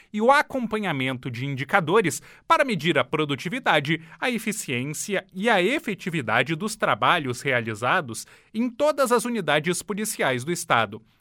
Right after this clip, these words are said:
O concurso, que teve duzentas e noventa e quatro inscrições, é promovido pela Escola Nacional de Administração Pública do Ministério da Gestão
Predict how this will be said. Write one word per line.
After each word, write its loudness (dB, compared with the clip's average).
O -4
concurso, 0
que -2
teve 0
duzentas -2
e -4
noventa -2
e -4
quatro 2
inscrições, -6
é 4
promovido 0
pela -2
Escola 0
Nacional -2
de -2
Administração -2
Pública -2
do -6
Ministério -2
da 2
Gestão 0